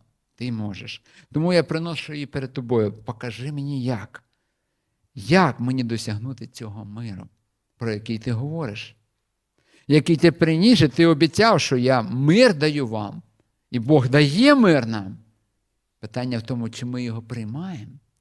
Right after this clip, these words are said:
і чи ми хочемо в ньому перебувати. Чим більше нам подобається переживати і турбуватись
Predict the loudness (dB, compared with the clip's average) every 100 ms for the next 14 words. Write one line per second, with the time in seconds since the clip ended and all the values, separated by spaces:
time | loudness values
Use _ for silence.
0 | _ _ -14 -6 -4 -2 -4 -6 -8 -10
1 | -8 -10 -10 -10 -8 -10 -10 -12 -14 -18
2 | -20 _ _ _ _ -10 -4 -4 -4 -6
3 | -8 -8 -6 -6 -4 -4 -4 -6 -6 -8
4 | _ -12 -12 -10 -12 -12 -12 -14 -14 -20
5 | -20 _ _ _ _ _ _ _ -14 -12
6 | -8 -6 -4 -4 -4 -6 -10 -14 -18 -18